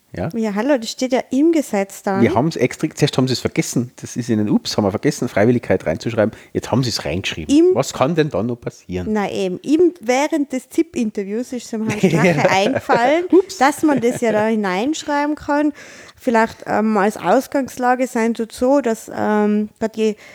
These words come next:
Speaker 2: Ö V P hat es ja sehr stark in ihrem Wahlprogramm gehabt
Speaker 1: Mhm.
Speaker 2: und das immer angesprochen, ist natürlich reine Klientelpolitik der Ö V P.
Speaker 1: Mhm.
Speaker 2: Wem hilft es sonst, ganz ehrlich,
Speaker 1: Der
Speaker 2: als
Speaker 1: Industrie.
Speaker 2: außer den Unternehmen,
Speaker 1: Das
Speaker 2: den
Speaker 1: ist die
Speaker 2: großen
Speaker 1: Industrie.
Speaker 2: Unternehmen,
Speaker 1: Ja,
Speaker 2: der
Speaker 1: die
Speaker 2: Industrie?
Speaker 1: Industrie. Und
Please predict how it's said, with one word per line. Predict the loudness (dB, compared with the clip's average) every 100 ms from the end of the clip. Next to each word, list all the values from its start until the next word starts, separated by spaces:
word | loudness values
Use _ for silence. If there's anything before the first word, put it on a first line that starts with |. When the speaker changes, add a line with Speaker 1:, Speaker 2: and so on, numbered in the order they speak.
| -20 -6
Speaker 2:
Ö | -2
V | 2 2
P | 2 2
hat | 2 -2
es | -6
ja | -8
sehr | -4 -4
stark | 0 0 0 0
in | 0 0
ihrem | -2 -2 0
Wahlprogramm | 0 -2 -6 -8 -4 -4 -6 _ -6
gehabt | -2 -2 -4
Speaker 1:
Mhm. | -8 -6
Speaker 2:
und | -4 -4
das | -2
immer | 0 0
angesprochen, | 0 2 0 0 2 2 0
ist | -4 -4
natürlich | -2 0 0 -4 -10 -4
reine | 0 4 4 2
Klientelpolitik | 0 0 0 0 -2 -2 -4 -4 -6 -6 -12 -20 -20 -4
der | 0 4
Ö | 4 2
V | -2 -4
P. | -2 2 2
Speaker 1:
Mhm. | 0 -6 -4
Speaker 2:
Wem | -2 2
hilft | 2 2 0 -4
es | -4
sonst, | 0 2 2 0
ganz | -4 -2
ehrlich, | -2 0
Speaker 1:
Der | 0
Speaker 2:
als | 0
Speaker 1:
Industrie. | 2 2 2
Speaker 2:
außer | 0
den | -2 -2
Unternehmen, | -4 -4 -2 -2 -2
Speaker 1:
Das | -2
Speaker 2:
den |
Speaker 1:
ist | -6
die | 0
Speaker 2:
großen | 4 4 4 0 2
Speaker 1:
Industrie. |
Speaker 2:
Unternehmen, | 2 0 -2 -2 -4
Speaker 1:
Ja, |
Speaker 2:
der | -2
Speaker 1:
die | -2
Speaker 2:
Industrie? | -2 -4 -6 -2 0
Speaker 1:
Industrie. | 0 0
Und | -6